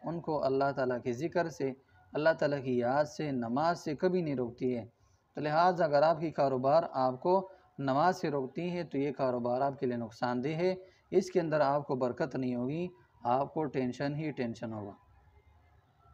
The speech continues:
दूसरी चीज़ क्या है कि आपने कारोबार के अंदर सच बोलना है। दूसरी शर्त क्या है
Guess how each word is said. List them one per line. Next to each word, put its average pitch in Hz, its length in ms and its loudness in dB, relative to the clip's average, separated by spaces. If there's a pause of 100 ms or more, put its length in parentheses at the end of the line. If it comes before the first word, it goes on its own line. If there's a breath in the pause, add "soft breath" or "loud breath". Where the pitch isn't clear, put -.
(260)
दूसरी 190 340 0
चीज़ 208 260 0
क्या 160 160 4
है 170 200 0
कि 165 200 -6
आपने 175 380 2
कारोबार 143 480 2
के 151 120 -6
अंदर 147 260 -4
सच 135 240 -6
बोलना 110 300 -6
है। 98 60 -12 (680)
दूसरी 180 340 -6
शर्त 185 340 0
क्या 151 160 4
है 151 220 0